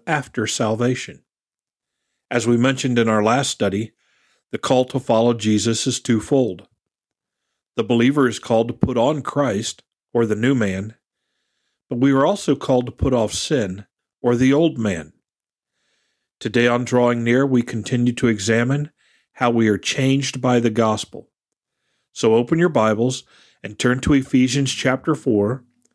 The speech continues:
verses twenty through twenty-four, and join us for the truth in Jesus.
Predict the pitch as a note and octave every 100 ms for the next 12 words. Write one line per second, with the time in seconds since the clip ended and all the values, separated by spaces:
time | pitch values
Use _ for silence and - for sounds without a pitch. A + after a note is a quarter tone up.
0 | _ - E3 - A#2 - B2 B2 C3+ -
1 | D3 - E3+ D#3 - G2 F#2 G2+ _ _
2 | _ _ _ _ _ G#2+ A#2 A2+ C#3 F3
3 | A#2 G2+ A#2 - _ _ _ - B2+ A#2
4 | A#2 - B2 A2 B2+ B2 A2+ C3 A#2+ F2
5 | -